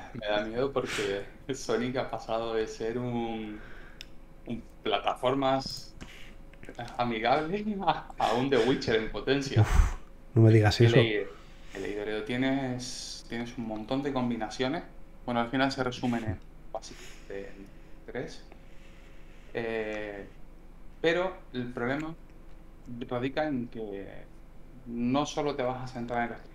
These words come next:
Speaker 1: poderes, en el de, a pegar débil, pegar fuerte y romper escudos, sino que vas a tener un árbol de talentos con habilidades a desbloquear y a mejorar. ¿Vale? Se ve que
Speaker 2: Uf.
Speaker 1: a, a lo largo del mapa vamos a ir desbloqueando y consiguiendo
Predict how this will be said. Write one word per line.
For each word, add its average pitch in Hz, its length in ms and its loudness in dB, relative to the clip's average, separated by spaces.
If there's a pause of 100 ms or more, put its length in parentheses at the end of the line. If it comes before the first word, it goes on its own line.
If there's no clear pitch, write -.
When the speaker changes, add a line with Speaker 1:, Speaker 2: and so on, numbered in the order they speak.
Speaker 1:
poderes, 110 380 -4
en 104 160 -10
el 104 160 -12
de, 101 360 -10
a 98 720 -10
pegar 117 300 0
débil, 131 280 0
pegar 120 320 0 (100)
fuerte 123 300 0
y - 20 -6
romper 110 300 -6
escudos, 117 420 -2
sino 110 160 -8
que 110 80 -6
vas 113 160 -4
a 123 80 -6
tener 139 240 -2
un 123 160 0
árbol 135 280 0
de 135 60 0
talentos 139 640 -6 (880)
con 113 160 -2
habilidades 110 540 0
a 127 80 0
desbloquear 123 480 0
y 131 40 0
a 123 60 -4
mejorar. 110 580 -2 (1200)
¿Vale? 123 260 -2 (520)
Se 110 80 -6
ve 113 100 -6
que - 120 4
Speaker 2:
Uf. 110 60 6
Speaker 1:
a, 110 180 2
a 110 40 4
lo 110 80 2
largo 117 280 2
del 117 140 2
mapa 123 220 4
vamos 113 300 0
a 120 40 -4
ir 117 80 -4
desbloqueando 117 920 -2
y 110 80 -10
consiguiendo 113 720 0